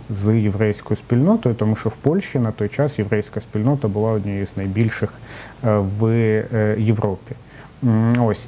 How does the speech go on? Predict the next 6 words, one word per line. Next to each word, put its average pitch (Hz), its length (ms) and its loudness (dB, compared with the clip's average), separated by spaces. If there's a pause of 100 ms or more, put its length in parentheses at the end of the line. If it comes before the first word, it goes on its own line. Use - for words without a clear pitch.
І, 147 480 6 (380)
ну, 127 420 4
е, 127 320 4
спочатку 120 580 -2
це 110 480 0
були, 110 500 2